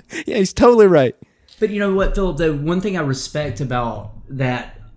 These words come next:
Speaker 2: is that, you know, and,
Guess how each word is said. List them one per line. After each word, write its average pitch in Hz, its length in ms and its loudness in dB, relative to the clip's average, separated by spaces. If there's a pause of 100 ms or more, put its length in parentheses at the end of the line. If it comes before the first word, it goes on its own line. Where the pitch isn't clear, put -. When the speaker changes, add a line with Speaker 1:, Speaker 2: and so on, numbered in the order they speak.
(760)
Speaker 2:
is 143 280 -2
that, 127 360 -2
you 143 140 0
know, 117 320 -2 (1400)
and, 180 380 0